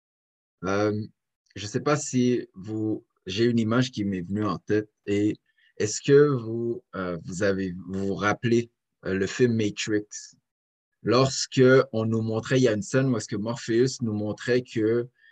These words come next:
le corps humain ou l'humain était att-, euh, était, euh,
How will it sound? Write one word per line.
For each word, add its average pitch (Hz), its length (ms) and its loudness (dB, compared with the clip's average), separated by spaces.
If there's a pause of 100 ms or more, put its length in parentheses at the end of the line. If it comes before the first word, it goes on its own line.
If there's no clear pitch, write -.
(160)
le 104 260 0
corps 127 460 2
humain 117 400 -4
ou 107 100 -8
l'humain 110 480 -2
était 107 460 -2
att-, 110 300 -6 (100)
euh, 104 180 0
était, 113 600 0
euh, 92 320 -4